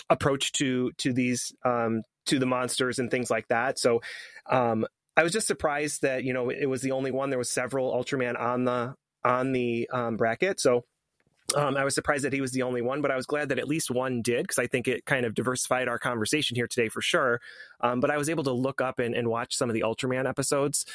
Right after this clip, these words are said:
um, in preparation for this, especially knowing that Red King was on the list. And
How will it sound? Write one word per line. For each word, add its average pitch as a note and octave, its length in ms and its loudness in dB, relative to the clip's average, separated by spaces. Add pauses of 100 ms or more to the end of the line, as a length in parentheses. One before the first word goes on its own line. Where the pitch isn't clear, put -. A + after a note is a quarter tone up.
(220)
um, A#2 180 4
in A#2 120 0
preparation A#2 580 0
for E3 120 0
this, E3 200 0
especially A#2 420 0
knowing A2+ 220 0
that A#2+ 100 -2
Red A#2 160 -2
King A#2+ 180 -2
was A2+ 140 0
on A2+ 160 -2
the A2 80 0
list. A2 280 0
And A#2 140 0